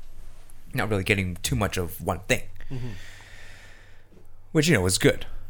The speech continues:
Speaker 1: but, uh, makes it difficult to pinpoint certain specific flavors.
Speaker 2: Yeah, yeah, for sure.
Speaker 1: Um,
Speaker 2: I wanna say
Speaker 1: Yeah.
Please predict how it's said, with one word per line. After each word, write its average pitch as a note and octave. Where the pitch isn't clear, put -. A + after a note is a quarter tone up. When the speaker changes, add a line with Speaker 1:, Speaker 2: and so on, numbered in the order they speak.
Speaker 1:
but, F#2
uh, D#2+
makes G2+
it -
difficult F#2+
to F2+
pinpoint F#2
certain E2+
specific -
flavors. -
Speaker 2:
Yeah, A#2
yeah, E2+
for -
sure. A#2+
Speaker 1:
Um, G2+
Speaker 2:
I D3+
wanna A3
say F2
Speaker 1:
Yeah. F#2+